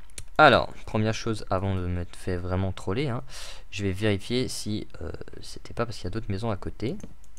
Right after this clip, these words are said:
Si, voilà. Voilà, j'ai anticipé, euh, le trollage et je me suis détrollé automatiquement. Donc, la porte est là. Voilà, et vous obtenez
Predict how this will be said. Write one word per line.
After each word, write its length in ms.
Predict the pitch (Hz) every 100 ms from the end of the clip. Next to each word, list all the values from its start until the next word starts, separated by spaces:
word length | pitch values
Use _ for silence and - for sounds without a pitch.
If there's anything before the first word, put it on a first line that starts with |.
| - - - - - - -
Si, 300 | - 127 92
voilà. 260 | 101 101 - - - - - - - -
Voilà, 320 | 107 104 98 -
j'ai 180 | 104 117
anticipé, 760 | 123 - 127 120 113 135 135
euh, 100 | 123
le 140 | 104 101
trollage 500 | - 101 113 131 101
et 140 | - 95
je 120 | 98
me 60 |
suis 200 | 98 -
détrollé 440 | 101 113 - 101 107
automatiquement. 600 | 101 101 92 - 82 85 - - - - - - -
Donc, 180 | -
la 100 | -
porte 220 | 98 117 -
est 40 |
là. 100 | 85 - - - - - - - - -
Voilà, 340 | - 95 120 -
et 160 | 127 127
vous 140 | 110
obtenez 380 | 101 90 104 123